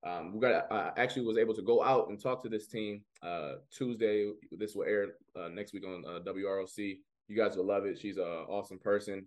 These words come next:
Nice little story about how she got to this point as well.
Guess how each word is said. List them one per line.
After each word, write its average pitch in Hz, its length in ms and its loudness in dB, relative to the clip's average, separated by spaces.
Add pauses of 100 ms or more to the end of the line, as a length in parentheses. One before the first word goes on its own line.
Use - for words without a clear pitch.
(100)
Nice 110 240 2
little 104 120 4
story 101 340 4
about 95 160 0
how 98 120 2
she 92 300 -6 (260)
got 101 180 4
to 110 60 0
this 101 140 0
point 98 240 -2
as 90 80 -8
well. 95 380 6